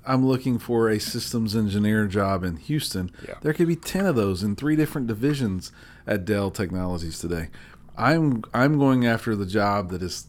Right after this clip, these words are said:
Speaker 1: titled systems engineer, but the job number is one two three four five six. Because if I put you in as a referral, which of course I want to do 'cause I want to get paid for when you get the job, then I need that job number, and you're gonna make my life easier,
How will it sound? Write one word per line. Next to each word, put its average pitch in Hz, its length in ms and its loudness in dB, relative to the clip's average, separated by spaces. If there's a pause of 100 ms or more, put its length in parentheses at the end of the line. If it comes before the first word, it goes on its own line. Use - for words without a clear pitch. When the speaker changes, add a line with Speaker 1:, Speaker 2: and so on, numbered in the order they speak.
(140)
Speaker 1:
titled 143 560 0
systems 95 440 -4
engineer, 90 380 -2
but 92 200 -6
the 101 100 -2
job 131 380 2
number 104 400 2
is 98 200 -2
one 101 220 2
two 98 140 2
three 92 180 0
four 90 180 0
five 85 240 -4
six. - 400 -10 (580)
Because 120 340 2 (140)
if 131 180 2
I 147 100 8
put 151 320 2
you 151 120 2
in 147 100 4
as 131 100 2
a 131 60 4
referral, 113 580 4
which 107 220 0
of 113 180 -10
course 151 360 2
I 120 160 2
want 117 400 2
to 104 80 -2
do 135 380 4
'cause 104 200 -4
I 107 100 2
want 110 280 2
to - 80 -10
get 104 200 -2
paid 120 380 4
for 104 120 0
when 95 180 2
you 95 100 0
get 160 240 2
the 190 100 2
job, 92 420 0 (540)
then 135 200 6
I 135 80 6
need 139 200 8
that 127 160 8
job 131 280 8
number, 95 320 4
and 107 100 8
you're 104 100 6
gonna 104 160 6
make 101 200 6
my 95 100 6
life 95 240 4
easier, 113 420 6